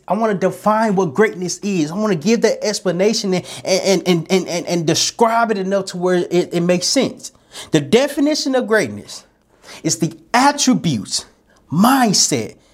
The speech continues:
and behaviors that set great people apart from the average.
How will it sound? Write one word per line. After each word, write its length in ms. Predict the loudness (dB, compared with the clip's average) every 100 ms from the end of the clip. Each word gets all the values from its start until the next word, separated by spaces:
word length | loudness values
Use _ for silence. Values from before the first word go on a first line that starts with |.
| _ _ -4
and 240 | 0 2 2
behaviors 1300 | -2 -2 -8 -18 0 2 4 4 2 -4 -8 -14 -16 _ -18 -8 0
that 160 | 0
set 460 | 0 0 0 -2 2
great 420 | 4 4 0 -4 _ -10 0
people 340 | 0 0 2
apart 680 | 2 2 0 2 2 -2 -10 _ _ _ _
from 280 | -6 -4 -2
the 180 | -2 -2
average. 600 | -2 -2 -4 -12 -16